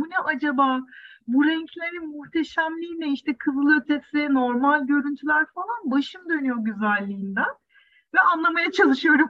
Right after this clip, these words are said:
<laughs> Tabii orada yazdıklarını işte geçmiş zaman, gelecek zaman. Ee,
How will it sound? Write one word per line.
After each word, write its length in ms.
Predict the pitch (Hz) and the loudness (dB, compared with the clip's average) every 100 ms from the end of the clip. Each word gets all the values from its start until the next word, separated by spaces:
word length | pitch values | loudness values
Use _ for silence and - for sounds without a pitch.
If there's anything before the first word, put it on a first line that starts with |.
| 381 | 0
<laughs> 80 | 349 | -2
Tabii 220 | 311 320 | 0 2
orada 240 | 311 311 | 2 2
yazdıklarını 600 | 294 285 262 262 294 277 | 2 2 0 -2 -4 -2
işte 200 | 277 294 | -2 -2
geçmiş 480 | 269 302 - 294 285 302 | 2 0 2 -4 -4 -4
zaman, 360 | 285 277 277 | 0 0 0
gelecek 480 | 277 285 277 285 240 | -2 0 0 -2 -4
zaman. 440 | 262 262 262 - - 381 _ _ - - | -4 -2 0 -2 -4 -12 _ _ -20 -20
Ee, 40 | - | -10